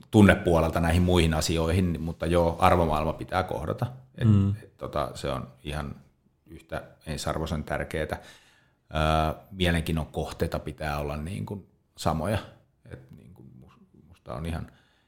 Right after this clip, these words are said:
Speaker 1: tavallaan hirveä tilanne, että jos teillä on ihan, niin kun, eri mielenkiinnon kohteet, niin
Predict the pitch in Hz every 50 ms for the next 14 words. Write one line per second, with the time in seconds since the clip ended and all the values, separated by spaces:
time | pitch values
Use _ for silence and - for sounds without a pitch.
0 | _ _ _ _ _ _ _ _ _ _ - _ _ - 87 85 85 85 87 85
1 | 85 82 80 92 98 95 92 90 82 80 80 80 - 92 90 87 82 78 76 73
2 | 73 73 73 71 - - 82 76 76 78 - - 78 78 78 87 95 87 87 80
3 | 73 73 71 69 71 78 76 78 76 73 76 80 78 73 71 65 - - - -
4 | - - - 80 80 82 - 87 82 85 82 80